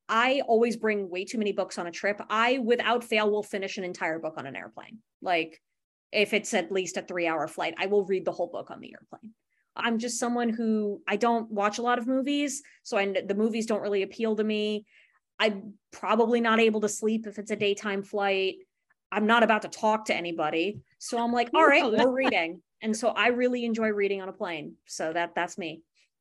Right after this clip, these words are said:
Speaker 2: I'm not about to talk to anybody.
Speaker 1: No.
Speaker 2: <laughs> Oh, that's just crazy.
Speaker 1: <laughs>
Speaker 2: Okay, tell me the snack situation. What's the perfect drink and the perfect snack to have on hand while you're reading a book?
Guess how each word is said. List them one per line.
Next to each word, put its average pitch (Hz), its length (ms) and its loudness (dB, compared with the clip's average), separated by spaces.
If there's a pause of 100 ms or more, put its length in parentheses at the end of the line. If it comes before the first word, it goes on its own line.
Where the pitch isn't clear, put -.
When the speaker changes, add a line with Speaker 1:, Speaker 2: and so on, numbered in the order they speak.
(220)
Speaker 2:
I'm 359 160 4
not 349 240 2
about 349 280 0
to 277 80 0
talk - 460 2
to 220 100 6
anybody. 180 640 0 (200)
Speaker 1:
No. 311 520 6
Speaker 2:
<laughs> - 40 -12 (360)
Oh, - 40 0 (100)
that's - 420 -18
just 320 280 -4
crazy. 269 640 0 (280)
Speaker 1:
<laughs> 262 80 2 (1040)
Speaker 2:
Okay, 311 240 8
tell 339 220 6
me 381 140 6
the 381 100 6
snack 285 360 4
situation. 233 760 2
What's 269 240 2
the 269 80 0
perfect 359 420 2
drink 285 340 4
and 226 140 2
the 226 60 0
perfect 262 380 2
snack 226 280 4
to 220 80 0
have 208 200 4
on 202 120 2
hand 185 220 0
while 175 100 0
you're 175 140 -2
reading 180 180 -2
a 170 60 -4
book? - 260 -6